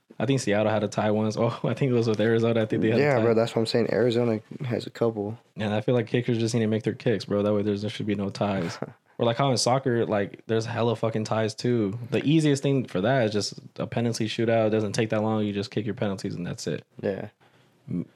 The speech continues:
Speaker 1: would you, would you see some shit like that similar to N F L? Instead of, like, penalties, it's, like, a certain field goal distance?
Speaker 2: I don't know. I don't know if I'd like that.
Speaker 1: No?
Speaker 2: I don't
Speaker 1: May-,
Speaker 2: really want
Speaker 1: maybe, like, tough field goals, like, maybe, like, forty plus.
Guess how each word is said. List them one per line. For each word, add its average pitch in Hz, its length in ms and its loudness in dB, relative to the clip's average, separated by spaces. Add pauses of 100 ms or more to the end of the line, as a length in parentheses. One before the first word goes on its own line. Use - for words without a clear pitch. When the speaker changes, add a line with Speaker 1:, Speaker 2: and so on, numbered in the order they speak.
(120)
Speaker 1:
would 120 140 2
you, 127 260 4
would 101 180 2
you 120 100 2
see 123 200 2
some 123 160 2
shit 123 140 0
like 120 180 2
that 117 280 2
similar 117 380 2
to 110 580 2
N 113 120 0
F 107 160 -4
L? 139 280 2 (640)
Instead 123 180 0
of, 113 80 2
like, 104 160 2
penalties, 113 500 0
it's, 104 160 -2
like, 98 220 -4 (160)
a - 20 -8
certain 110 260 -2
field 110 260 0
goal 120 160 0
distance? 123 640 -2 (1500)
Speaker 2:
I - 100 -6
don't - 160 -2
know. 139 420 -2
I 123 80 -4
don't 156 140 -2
know 139 80 2
if 143 140 -4
I'd 120 140 0
like 120 320 0
that. 101 340 -2
Speaker 1:
No? 107 320 0
Speaker 2:
I 123 60 2
don't 127 80 2
Speaker 1:
May-, 127 120 4
Speaker 2:
really 165 200 4
want 139 120 4
Speaker 1:
maybe, 135 160 4
like, 120 240 2
tough 110 300 0
field 101 220 0
goals, 98 200 -2
like, 101 160 -4
maybe, 110 220 0
like, 107 180 -2
forty 110 360 0
plus. - 540 -6